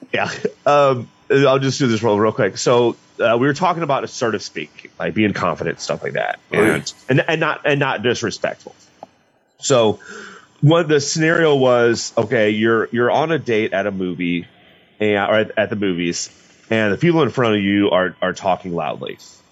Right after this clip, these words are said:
Speaker 1: You know, what do you say to 'em? So you're supposed to be, say something like, you know, "E-, excuse me, everyone's trying to watch the movie," or something, you know, "Excuse me,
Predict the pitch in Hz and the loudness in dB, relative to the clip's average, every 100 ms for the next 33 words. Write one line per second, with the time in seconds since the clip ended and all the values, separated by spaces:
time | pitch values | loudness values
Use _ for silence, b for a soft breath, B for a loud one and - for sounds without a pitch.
0 | - 123 101 92 95 104 101 90 87 80 | -2 2 4 4 4 4 4 2 -2 -2
1 | 71 69 - - 120 113 190 - 139 131 | -6 -10 -10 -4 -2 2 0 2 0 2
2 | 135 107 - 101 110 98 92 - 98 92 | 0 0 -2 -2 0 0 0 -2 -2 0
3 | 92 87 113 113 117 - 151 127 120 110 | 0 2 0 2 -2 0 -2 -2 0 2
4 | 107 104 - 104 98 90 104 104 123 131 | 2 -2 -2 -2 -2 -4 -4 -2 0 0
5 | 208 143 156 131 101 120 147 123 117 | -2 0 0 0 -4 -8 -6 -2 -2